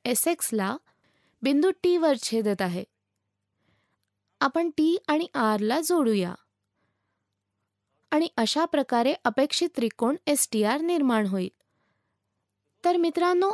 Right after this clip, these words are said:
अशा प्रकारे आपण ह्या प्रश्नाला सोडवले, म्हणजे त्रिकोणाची रचना केली. तुम्ही या रचनेला सिद्ध करू शकता का?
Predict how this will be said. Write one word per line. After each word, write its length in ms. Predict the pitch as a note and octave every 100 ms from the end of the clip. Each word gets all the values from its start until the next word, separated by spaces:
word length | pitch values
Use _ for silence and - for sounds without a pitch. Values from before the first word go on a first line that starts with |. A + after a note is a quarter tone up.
| -
अशा 280 | A#3+ D#4 E4
प्रकारे 420 | D#4+ D#4 E4 E4+
आपण 260 | D#4+ D#4
ह्या 180 | A#3+ A3
प्रश्नाला 480 | A3 A#3 - A3+ A3
सोडवले, 540 | A3 A3+ D#4 C#4 A#3+ -
म्हणजे 220 | C4+ C4 E4+
त्रिकोणाची 580 | B3 A3 G#3+ G#3 G3 E4
रचना 400 | E4+ - A3 G3+ -
केली. 220 | F#3 - - _ _ _ _ _ _ _ _ _ - _ F#4
तुम्ही 220 | F4+ E4
या 200 | C4 D4
रचनेला 500 | D4+ D#4 D#4 D#4+ E4
सिद्ध 320 | C#4 F3+ G#3+
करू 240 | B3+ B3+
शकता 360 | C#4 G3+ - D#4
का? 160 | D#4+